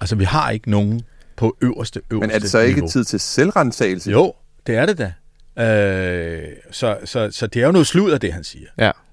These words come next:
Speaker 1: Altså, han siger, at dommerstanden er rigtig god, men som du siger, Emil, den kan blive bedre, vi skal bare betale for det, ikke?
Speaker 3: Ja.
Speaker 1: Og,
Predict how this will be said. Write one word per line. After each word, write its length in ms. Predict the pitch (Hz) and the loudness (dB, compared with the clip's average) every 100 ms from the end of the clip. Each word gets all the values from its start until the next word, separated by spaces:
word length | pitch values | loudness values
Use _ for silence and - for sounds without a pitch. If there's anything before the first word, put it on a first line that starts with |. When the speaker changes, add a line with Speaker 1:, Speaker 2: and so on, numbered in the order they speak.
| - | -10
Speaker 1:
Altså, 180 | 101 104 | -6 -4
han 100 | 107 | -4
siger, 360 | 135 151 165 - _ - _ | 2 2 2 -2 _ -20 _
at 140 | 113 104 - - 127 | -10 -10 -10 -6 0
dommerstanden 460 | 143 175 127 104 | 0 2 -2 -2
er 160 | 101 98 | -4 -4
rigtig 280 | 110 - 104 - - - - | -8 -8 -18 -18 -20 -16 2
god, 180 | 143 160 - _ - - - - - _ - _ - - | 2 2 -10 _ -20 -20 -20 -20 -20 _ -20 _ -20 -8
men 260 | 127 120 107 | 0 0 2
som 160 | 113 | -2
du 140 | 98 123 | -2 -4
siger, 280 | - 131 | 0 0
Emil, 340 | 127 107 101 - | 0 -2 -4 0
den 100 | 117 | 0
kan 100 | 120 | 2
blive 140 | 107 101 | 0 2
bedre, 260 | 101 135 | 2 2
vi 80 | 110 | 0
skal 160 | - 101 | -4 0
bare 160 | 113 | 0
betale 340 | 113 110 110 101 | 0 -2 -2 0
for 180 | 98 | 0
det, 140 | 113 123 | 0 -2
ikke? 160 | - | 0
Speaker 3:
Ja. 100 | 110 101 - - - - | 0 0 -6 -20 -14 2
Speaker 1:
Og, 300 | 117 107 | 4 6